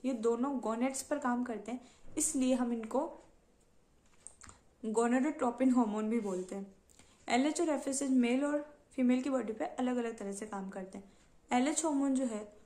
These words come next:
वो male की body में androgen नाम का एक hormone है, उसको release करने में help करता है। और एफएसएच जो है वो इस-, अ, spermatocyte जो cells होती हैं उस पर काम करता है, स्पर्मियोजेनेसिस मतलब sperm का,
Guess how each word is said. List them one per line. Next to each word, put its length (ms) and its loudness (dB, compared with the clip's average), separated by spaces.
वो 60 0
male 340 6
की 120 2
body 300 2
में 240 -6
androgen 440 2
नाम 260 2
का 100 -2
एक 100 0
hormone 380 -2
है, 140 0
उसको 280 -4
release 340 2
करने 300 -4
में 180 0
help 260 -6
करता 320 -8
है। 140 -12
और 400 0
एफएसएच 460 2
जो 140 2
है 340 0
वो 340 2
इस-, 320 -4
अ, 220 -4
spermatocyte 800 0
जो 120 -2
cells 400 -2
होती 260 -6
हैं 160 -10
उस 100 0
पर 180 -2
काम 260 4
करता 260 -2
है, 120 -4
स्पर्मियोजेनेसिस 1200 0
मतलब 280 -2
sperm 440 0
का, 240 -4